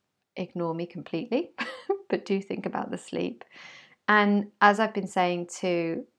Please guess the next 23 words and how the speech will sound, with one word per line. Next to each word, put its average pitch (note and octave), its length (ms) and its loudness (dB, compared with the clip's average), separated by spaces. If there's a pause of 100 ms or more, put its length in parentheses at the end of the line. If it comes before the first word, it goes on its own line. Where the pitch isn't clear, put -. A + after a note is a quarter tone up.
(380)
anyone F#3 680 2
in F3 100 -4
my E3 100 -4
community, E3 640 -6
to - 140 -12
my E3 80 -8
students, F#3 600 -4
my - 100 -10
clients, E3+ 640 -4
you E3+ 100 -4
know, E3 80 -2
you D#3+ 280 -6
are E3+ 120 -4
more F3 540 2 (600)
than D#3+ 600 0 (520)
just - 540 -8 (640)
customers. G#3+ 800 4 (380)
It's - 260 2
not G#3 160 10
like F#3+ 300 12
that. E3+ 300 8
You're F3+ 140 4
friends. F3 600 6